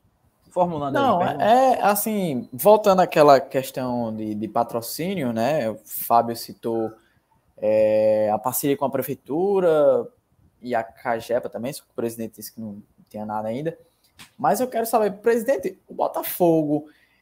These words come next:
Speaker 2: é, vem recebendo, é, a cota da Time Mania porque houve uma mudança, né, no, nos critérios aí, é,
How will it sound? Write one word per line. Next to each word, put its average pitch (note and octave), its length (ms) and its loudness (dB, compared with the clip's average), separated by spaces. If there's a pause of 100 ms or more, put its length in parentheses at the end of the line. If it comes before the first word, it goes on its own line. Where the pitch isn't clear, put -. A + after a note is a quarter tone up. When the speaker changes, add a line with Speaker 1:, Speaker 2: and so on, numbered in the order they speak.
(120)
Speaker 2:
é, B2 240 4
vem D#3+ 240 -2
recebendo, B2 1300 -2
é, A2 360 2
a A2 120 0
cota D3 480 0
da B2+ 120 2
Time B2+ 280 -8
Mania A#2 340 -4
porque - 340 -6
houve F#3 280 0
uma G#3+ 140 -2
mudança, D3+ 680 -4
né, C3 300 -6
no, A#2 220 -8
nos A2+ 260 -12
critérios B2 800 0
aí, A#2 400 0 (480)
é, G#2+ 400 -2